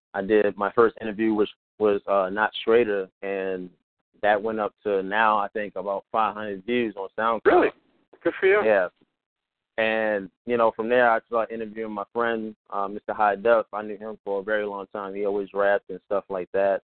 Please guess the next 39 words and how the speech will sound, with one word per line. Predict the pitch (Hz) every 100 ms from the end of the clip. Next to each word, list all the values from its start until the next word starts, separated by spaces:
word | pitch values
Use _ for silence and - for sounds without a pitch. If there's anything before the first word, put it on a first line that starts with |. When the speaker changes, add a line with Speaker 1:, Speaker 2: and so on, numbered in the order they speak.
| _ _ _ _ _
Speaker 1:
And | 101 104
he's | 92
based | 110 -
in | 104 -
Seattle. | 101 107 101 90
So | 101 95 92 87 _
after | 107 104 107
that, |
I | 107 101 -
said, | 101
"Okay, | 104 - 101 110
you | 117
know | 113 113
what? | 117
Maybe | 123 127 127 123 113 _ _ _
there's | - 104 -
no | 117
need | 117 120 110
to |
give | 104 113 104
up," | 107 -
because, | 98 104 101 92 -
um, | 110 104 98 -
in | 117
this | 175
generation, | 156 131 117 113 - 107
we | 104 120
got | 110 110 104 95 _ _ _ _ _ _ -
people | 113 117
that | 104
want | 104 117 110
things | 113 107 104 98 _
microwave. | 110 110 104 95 82 85
We | 92
call | 117 107
it |
the | 98
microwave | 110 - 101 98 95
generation. | 95 95 107 101 90